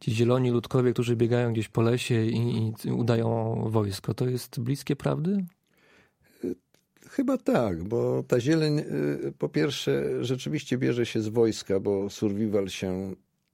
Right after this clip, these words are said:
Speaker 2: u nas pojawił, y, jako pierwotnie sztuka wojskowa. Myśmy to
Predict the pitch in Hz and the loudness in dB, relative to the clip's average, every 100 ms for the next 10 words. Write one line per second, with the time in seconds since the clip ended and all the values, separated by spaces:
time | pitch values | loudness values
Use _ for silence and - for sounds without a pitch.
0 | _ 107 104 95 - - 110 110 98 87 | _ 0 2 -2 -8 -2 2 2 2 -2
1 | 87 85 - - - - - - - 92 | -4 -6 -10 -20 -20 -16 -12 -12 -4 -4
2 | - 95 92 - - - _ - 101 90 | 0 -2 -2 -6 -20 -20 _ -2 -2 2
3 | 98 - 92 - - 104 92 82 95 - | 0 0 -4 -4 -4 -2 0 2 0 -2
4 | - 85 85 95 95 - 90 - 87 | -2 0 0 -4 -4 -6 -4 -2 -4